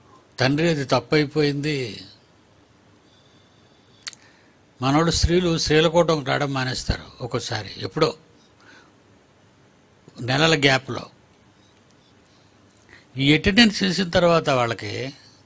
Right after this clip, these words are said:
"నువ్వు పలానా శనివారం రాలేదు" అనగానే, "నేను వచ్చాను" అంటారు. అంటే మర్చిపోయారు వీళ్ళు,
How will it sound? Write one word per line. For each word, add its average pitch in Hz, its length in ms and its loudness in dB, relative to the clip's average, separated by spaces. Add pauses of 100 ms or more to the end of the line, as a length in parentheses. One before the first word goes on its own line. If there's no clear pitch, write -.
(1200)
"నువ్వు 185 180 4
పలానా 175 480 4
శనివారం 185 560 2
రాలేదు" 175 440 6
అనగానే, 156 440 2 (280)
"నేను 165 160 4
వచ్చాను" 220 440 2 (4000)
అంటారు. - 320 -4 (2500)
అంటే 180 120 2
మర్చిపోయారు 185 560 4
వీళ్ళు, 104 260 -4